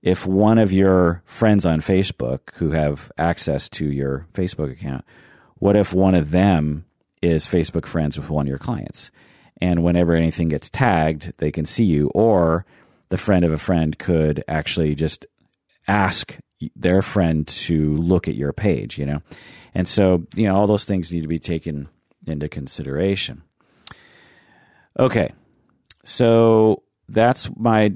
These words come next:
talk about the article. What is my approach? Well, it's complicated <laughs> is the issue. People don't often talk about it in a nuanced, complicated way. I've actually gone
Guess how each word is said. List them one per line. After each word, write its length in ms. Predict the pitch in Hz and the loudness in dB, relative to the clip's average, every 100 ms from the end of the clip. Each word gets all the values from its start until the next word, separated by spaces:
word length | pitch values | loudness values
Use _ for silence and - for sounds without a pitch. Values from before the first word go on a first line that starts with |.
| - | -4
talk 360 | - 110 95 - | -2 0 2 0
about 360 | 92 87 80 - | 0 0 -2 0
the 120 | 90 | 2
article. 480 | 95 101 85 85 - | 2 2 0 -2 -2
What 320 | 90 104 110 | 0 2 2
is 160 | 107 95 | 0 2
my 160 | 98 | 2
approach? 520 | 87 - 107 78 - - - | 2 0 0 0 -4 -12 0
Well, 300 | 110 117 - | 4 4 2
it's 240 | 113 - | 0 -2
complicated 720 | - 120 95 82 - - 50 - - - | -4 -2 -2 -4 -8 -12 -12 -12 -10 -10
<laughs> 220 | - - - | -12 -12 -8
is 160 | 78 | -8
the 200 | 73 78 | -6 -8
issue. 300 | - - - - - - - - - - | -8 -10 -12 -14 -20 -20 -20 -20 -14 0
People 200 | 135 127 | 4 6
don't 200 | 117 110 | 6 4
often 520 | 104 - 92 85 85 - | 4 2 0 -2 -6 -6
talk 260 | 127 147 98 | -2 0 0
about 260 | 78 76 | 0 0
it 160 | 73 - _ _ - | -2 -6 _ _ -8
in 380 | 87 82 80 - | -4 -4 -4 -6
a 140 | 76 | -8
nuanced, 680 | 78 78 76 76 73 - - _ | -4 -2 -2 -4 -6 -12 -18 _
complicated 560 | - 78 71 71 67 65 | -10 -10 -8 -10 -10 -10
way. 360 | 69 65 69 - - - - - _ | -10 -8 -10 -12 -18 -20 -20 -20 _
I've 160 | 98 101 | 0 2
actually 380 | 107 - 107 90 | 2 2 0 0
gone 540 | 92 92 90 87 | 0 2 0 -2